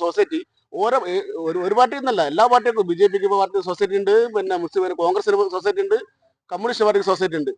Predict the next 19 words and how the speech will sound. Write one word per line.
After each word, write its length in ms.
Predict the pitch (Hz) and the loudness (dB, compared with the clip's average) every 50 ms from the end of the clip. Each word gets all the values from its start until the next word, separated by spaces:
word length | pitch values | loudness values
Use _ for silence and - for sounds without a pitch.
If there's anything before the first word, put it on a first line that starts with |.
| _ _ _ - - | _ _ _ -8 -6
ഈ 60 | 269 220 226 | -2 4 4
സൊസൈറ്റി 280 | 220 214 - 254 226 208 | 4 4 4 4 4 6
അവർക്ക് 260 | 196 220 277 269 269 262 | 6 4 2 2 2 4
അവരെ, 140 | 247 247 240 240 | 4 6 6 4
അവരുടെ 260 | 226 220 214 214 208 196 190 180 | 4 4 4 4 4 2 2 0
വ്യക്തിപരമായ 400 | 180 - - 254 254 233 240 233 196 214 | -4 -6 -4 -4 2 4 4 6 6 6
താല്പര്യം 380 | 196 196 202 202 214 220 214 196 | 4 4 4 4 2 2 2 2
പ്രഖ്യാ-, 240 | 185 160 202 208 190 | 0 2 2 2 2
ഇത് 60 | 180 190 185 180 180 180 175 | 0 -2 -2 -4 -4 0 0
വെച്ച് 280 | 185 180 - - 185 180 180 180 | -2 -2 -2 -6 -6 -4 -2 -4
മുൻപിൽ 260 | 185 190 202 214 208 202 | -2 2 4 4 4 4
നിർത്തിക്കൊണ്ട് 400 | 190 175 196 160 175 170 160 175 233 - _ _ _ _ _ - - 170 | 2 2 -2 -2 -4 -4 -4 -6 -6 -8 _ _ _ _ _ -2 0 4
അവർക്ക് 260 | 190 233 247 - 233 208 | 4 4 4 4 4 4
അവരുടേതായ 280 | 208 214 208 214 208 202 202 190 | 4 4 4 4 4 4 4 4
ആനുകൂല്യം 280 | 185 190 196 196 190 175 | 4 4 2 0 0 -2
കിട്ടാൻ 180 | 170 - 190 185 180 | -2 0 0 0 0
വേണ്ടി 140 | 180 175 175 170 165 | -2 -4 -2 0 2
മാത്രം 200 | 170 175 - 190 | 2 2 2 0
അവർ 100 | 165 165 | -2 -2